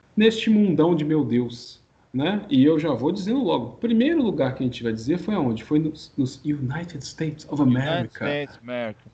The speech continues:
Speaker 1: Principalmente no Alasca. O Alasca é um exemplo, é uma exceção dessa questão de renda básica, porque desde mil novecentos e oitenta e dois,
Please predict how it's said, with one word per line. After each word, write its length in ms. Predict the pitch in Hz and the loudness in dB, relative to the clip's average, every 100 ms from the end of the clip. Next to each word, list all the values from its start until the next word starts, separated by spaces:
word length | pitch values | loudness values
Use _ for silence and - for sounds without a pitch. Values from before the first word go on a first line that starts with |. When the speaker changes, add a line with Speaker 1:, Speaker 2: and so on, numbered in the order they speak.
| _ _ | _ _
Speaker 1:
Principalmente 600 | - 254 254 214 190 196 | 4 6 6 2 0 0
no 80 | 220 | 0
Alasca. 540 | 185 120 95 - - - | 2 2 -2 -8 -10 -2
O 120 | 170 | 2
Alasca 560 | 170 170 220 - 220 - | 4 4 2 0 -6 -4
é 160 | 202 | 0
um 160 | 262 262 | 2 4
exemplo, 480 | 175 120 127 151 160 | 2 2 0 2 0
é 40 | |
uma 140 | 165 185 | 0 0
exceção 840 | 185 190 - - 120 117 123 175 | 0 -4 -6 -2 0 2 0 -2
dessa 260 | 170 147 - | -2 -2 -2
questão 380 | 143 131 131 120 | -2 -2 0 0
de 100 | 117 | 0
renda 280 | 120 113 | -2 -2
básica, 580 | 107 113 139 160 127 - | -4 -4 -2 -2 -4 -8
porque 380 | - 156 - 117 | -8 -8 -2 -2
desde 520 | 117 139 220 254 196 | 2 4 6 6 4
mil 400 | 175 175 240 285 | 0 4 6 6
novecentos 640 | 240 226 202 - 170 170 | 6 4 0 -4 -2 0
e 40 | 156 | 0
oitenta 280 | 147 151 165 | -2 -2 -2
e 60 | |
dois, 360 | 131 117 117 | 0 -2 -4